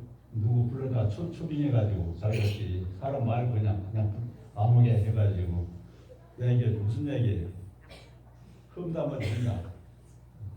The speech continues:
험담하지 말고, 이제는 험담하지 말고 칭찬하는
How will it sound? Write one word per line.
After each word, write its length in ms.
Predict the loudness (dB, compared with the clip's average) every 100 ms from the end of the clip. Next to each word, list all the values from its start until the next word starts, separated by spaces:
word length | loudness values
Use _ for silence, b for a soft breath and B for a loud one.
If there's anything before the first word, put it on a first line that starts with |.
| -16 -16 -18 -20 -20 -20 -20 -20 -20 -20 -20 -20 -20 -20 -20 -20 -20 -20 -20 -20 -10
험담하지 1080 | -6 -4 -2 0 0 -2 -8 0 2 2
말고, 360 | 2 2 2 2
이제는 540 | 0 0 0 0 0 -4 -8
험담하지 440 | -6 -2 0 0 -4
말고 560 | -4 -4 -2 -2 -2 -8 -20 -20 -20 -20
칭찬하는 1040 | -16 -10 -8 -8 -6 2 4 6 4 -2